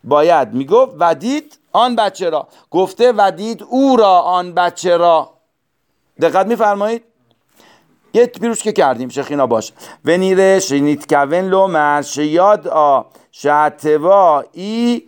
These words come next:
میلادیم، اموشلاخی میه اورا. می‌فرماید که به نظر می‌رسه نیت داشت که بگه،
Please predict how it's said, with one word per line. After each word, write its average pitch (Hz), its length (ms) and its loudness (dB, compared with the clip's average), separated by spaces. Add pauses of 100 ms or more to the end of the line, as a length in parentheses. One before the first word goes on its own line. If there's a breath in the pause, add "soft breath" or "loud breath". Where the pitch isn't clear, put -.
(220 soft breath)
میلادیم، 160 1000 0
اموشلاخی 165 920 -2
میه 185 300 0
اورا. 143 400 2 (1000)
می‌فرماید 151 580 0
که 165 300 0 (220 loud breath)
به 139 100 -2
نظر 156 380 2
می‌رسه 208 480 -2
نیت 175 480 0
داشت 135 300 -2
که 156 120 -4
بگه، 151 420 -2